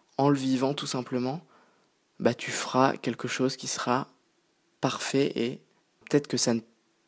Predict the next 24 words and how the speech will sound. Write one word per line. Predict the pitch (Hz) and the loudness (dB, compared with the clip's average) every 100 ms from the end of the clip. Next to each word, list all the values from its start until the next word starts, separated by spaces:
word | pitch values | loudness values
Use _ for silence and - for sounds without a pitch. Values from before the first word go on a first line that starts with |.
| - | -6
que | - | -2
ça | 127 120 | 2 0
plaira, | - 123 123 127 156 | 2 4 4 4 2
peut-être | 135 123 120 | 0 -4 -4
que | 120 | -4
ça | 120 | -4
ne | 113 | -4
plaira | 110 123 117 113 | -4 -2 0 0
pas, | 143 143 | 0 -2
peu | - 123 | -2 -2
importe. | 117 135 123 - - - - - - - - _ _ - | 0 -2 -4 -6 -18 -20 -20 -20 -20 -20 -20 _ _ -4
En | 127 | -4
tout | - | -4
cas, | - 143 160 - | 4 6 4 0
c'est | - - 117 | -2 0 2
pas | 131 | 2
un | 127 | 2
échec | 127 - 175 | 2 4 2
puisque | - 123 127 | 0 -6 -4
c'est | - 123 | -2 0
ce | - | 0
que | 120 | 2
t'as | 117 | 0
produit | - - 127 123 127 143 185 | 0 0 2 2 0 0 0